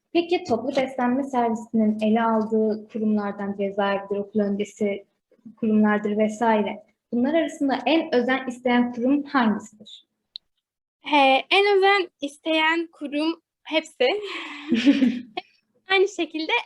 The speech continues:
Speaker 2: özene ihtiyacı var. Çünkü, e, bizim için önemli olan, yani ortak, hepimizin ortak amacı insan sağlığı.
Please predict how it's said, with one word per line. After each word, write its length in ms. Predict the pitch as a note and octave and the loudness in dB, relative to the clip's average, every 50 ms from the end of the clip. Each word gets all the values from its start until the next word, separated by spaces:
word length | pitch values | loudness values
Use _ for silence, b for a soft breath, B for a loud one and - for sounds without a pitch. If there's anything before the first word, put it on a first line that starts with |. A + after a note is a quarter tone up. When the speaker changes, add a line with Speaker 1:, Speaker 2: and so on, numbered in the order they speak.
| _ - - | _ -4 -4
Speaker 2:
özene 340 | G#3 C4+ D#4 D#4+ E4+ E4+ F4 | -2 0 2 2 2 2 0
ihtiyacı 540 | - - _ - B3 A#3 A#3 A#3 A#3 A#3+ | -2 -6 _ -2 -2 0 -2 -2 -4 -6
var. 220 | B3 C#4+ E4+ F4+ F4+ | -4 -4 -4 -4 -6
Çünkü, 320 | - F#4+ F#4 F4+ - F#4+ | -4 -4 -4 -2 -2 -4
e, 260 | F#4+ D#4+ - B3 B3 | -4 -2 0 -2 -2
bizim 200 | C4 C#4+ D4+ E4+ | -2 -2 -4 -4
için 220 | E4+ E4+ - E4+ C#4+ | -4 -4 -6 -6 -4
önemli 420 | D4+ D4+ D4+ D4+ D#4 D#4 D#4+ E4 | 0 2 2 2 2 2 2 4
olan, 300 | D#4 C#4+ C4+ C#4+ D4+ E4 D#4 | 4 4 4 4 2 0 -2
yani 240 | B3+ A3+ A3+ A#3 A#3+ | -2 -2 -2 -2 -2
ortak, 440 | B3+ C4 C4+ C4 - D4 D4 C#4+ - _ _ _ _ _ - | -2 -2 -2 -2 -2 -4 -4 -4 -6 _ _ _ _ _ -8
hepimizin 400 | - C#4 C#4 C#4 C4+ B3 A#3 A#3+ | -8 -6 -4 -4 -4 -2 -2 -2
ortak 420 | G3 - B3+ C4 B3+ C#4+ D4 - - | 0 2 0 0 2 0 -2 0 0
amacı 280 | B3 B3 C4 C#4+ D4+ | -2 0 0 2 4
insan 380 | G4+ F#4+ F4 E4+ F4 F4 E4+ E4 | 6 6 6 6 4 4 2 2
sağlığı. 540 | D#4+ - - C4 A3 A3 G#3+ A3+ A#3+ C4 | 2 0 0 0 0 0 -2 -2 -2 -2